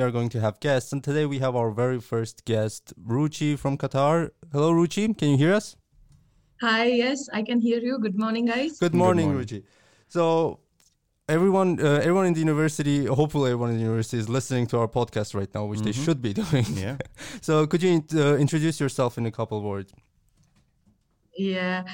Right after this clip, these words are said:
Speaker 2: So my name is Ruchi Kapoor, and I am presently based in Qatar.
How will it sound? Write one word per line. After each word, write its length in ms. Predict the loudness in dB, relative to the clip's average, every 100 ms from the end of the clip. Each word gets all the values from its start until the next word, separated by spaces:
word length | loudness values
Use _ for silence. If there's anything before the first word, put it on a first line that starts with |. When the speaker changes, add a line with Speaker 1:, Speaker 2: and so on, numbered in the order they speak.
| -18 _
Speaker 2:
So 160 | -6
my 180 | -2 2
name 180 | 2 0
is 160 | -2 -4
Ruchi 260 | -6 -6
Kapoor, 420 | -6 -2 0 0 0
and 120 | 0
I 100 | 2
am 160 | 0
presently 400 | 0 0 0 0
based 320 | 0 0 0 -2
in 100 | -4
Qatar. 380 | -4 -4 -4